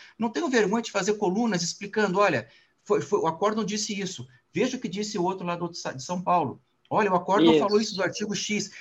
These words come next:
Speaker 1: veja o que que o artigo X fala." Apontar. Então,
Speaker 2: É.
Speaker 1: isso falta muitas vezes. Por isso, sugestão pra vocês dois ficarem ricos, mais do que já são. Façam um cursinho,
Speaker 2: <laughs>
Speaker 1: vocês vão ficar milionários.
Speaker 2: É, a gente, a
Speaker 1: É
Speaker 2: gente
Speaker 1: verdade.
Speaker 2: bate muito nisso, viu,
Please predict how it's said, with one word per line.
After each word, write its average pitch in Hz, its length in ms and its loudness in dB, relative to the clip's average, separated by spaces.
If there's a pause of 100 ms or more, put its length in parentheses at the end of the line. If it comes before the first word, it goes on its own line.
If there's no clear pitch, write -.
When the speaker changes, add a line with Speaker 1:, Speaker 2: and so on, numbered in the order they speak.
(180)
Speaker 1:
veja 247 260 0
o - 40 -8
que 247 80 -2
que - 80 -10
o 208 40 0
artigo 202 300 -6
X 196 280 -8
fala." 180 420 -2 (420)
Apontar. 285 580 -4 (480)
Então, 247 300 -2
Speaker 2:
É. 160 240 8
Speaker 1:
isso 208 200 -2
falta 202 300 0
muitas 131 280 -6
vezes. 110 260 -2
Por - 160 -4
isso, 233 260 -2 (200)
sugestão 165 380 -2
pra 202 100 -2
vocês 170 240 -2
dois 180 140 0
ficarem 175 280 -2
ricos, 131 400 -4
mais 156 200 0
do - 60 -16
que 151 60 -14
já 156 100 -4
são. 110 220 -8 (400)
Façam 175 440 6
um 143 40 -4
cursinho, 165 680 6
Speaker 2:
<laughs> - 300 -2 (300)
Speaker 1:
vocês 131 100 -6
vão 165 100 0
ficar 160 360 -2
milionários. 127 600 -6 (500)
Speaker 2:
É, 160 180 8
a 147 140 6
gente, 196 360 8
a 180 60 10
Speaker 1:
É 170 40 10
Speaker 2:
gente 202 180 6
Speaker 1:
verdade. 208 280 10
Speaker 2:
bate 262 120 6
muito 247 520 10
nisso, 202 420 0
viu, 165 340 2